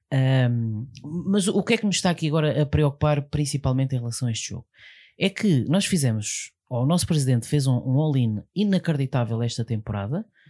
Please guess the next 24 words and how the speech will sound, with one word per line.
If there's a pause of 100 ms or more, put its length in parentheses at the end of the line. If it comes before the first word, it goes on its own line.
(260)
quando
nos
outros
anos
não
investiu, (520)
gastou
oitenta
milhões
de
euros
em
reforços,
foi
buscar
Jorge
Jesus
com,
com
o
ordenado
gigantesco
que
tem,